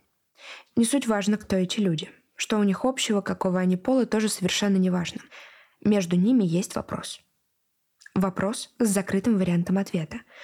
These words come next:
Можно ответить "да" или "нет". И вот эти два человека, неважно какого вероисповедания, сексуальной ориентации, отвечают на этот вопрос. Количество возможных комбинаций: четыре.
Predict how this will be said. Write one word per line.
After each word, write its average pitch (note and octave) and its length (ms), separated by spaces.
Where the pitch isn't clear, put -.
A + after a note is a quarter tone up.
Можно G#3 260
ответить G3+ 400
"да" G3+ 200
или A3+ 180
"нет". F3 240
И F#3+ 100
вот F#3+ 200
эти F3+ 160
два F3+ 200
человека, G#3+ 560
неважно A3 400
какого A3+ 340
вероисповедания, G#3+ 880
сексуальной G#3+ 600
ориентации, G3 680
отвечают F3 680
на E3 180
этот F3 220
вопрос. - 520
Количество A#3+ 540
возможных G#3+ 500
комбинаций: G3+ 720
четыре. - 520